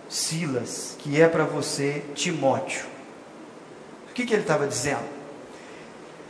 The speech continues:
Ele tava me colocando no lugar do apóstolo Paulo e demonstrando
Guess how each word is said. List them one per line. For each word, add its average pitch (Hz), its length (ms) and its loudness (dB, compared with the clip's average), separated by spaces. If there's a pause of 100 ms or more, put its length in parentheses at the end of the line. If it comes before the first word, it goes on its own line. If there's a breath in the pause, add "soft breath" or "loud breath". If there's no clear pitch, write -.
(220)
Ele 262 120 12
tava 254 260 12
me 220 140 10
colocando 202 1500 8 (500)
no 180 200 8
lugar 180 640 12
do 151 80 8
apóstolo 139 580 4
Paulo 185 600 8 (100)
e 196 140 4
demonstrando 190 1300 8